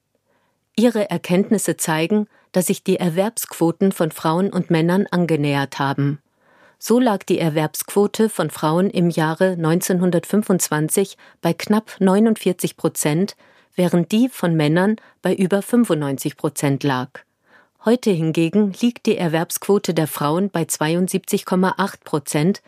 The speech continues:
bei Männern bei achtzig Komma fünf Prozent.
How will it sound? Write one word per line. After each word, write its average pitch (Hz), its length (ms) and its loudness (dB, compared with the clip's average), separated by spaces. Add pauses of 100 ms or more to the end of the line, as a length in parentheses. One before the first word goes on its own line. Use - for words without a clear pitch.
(200)
bei 165 140 2
Männern 175 520 2
bei 196 220 0
achtzig - 400 -4
Komma 190 240 0
fünf - 320 -2
Prozent. - 580 -4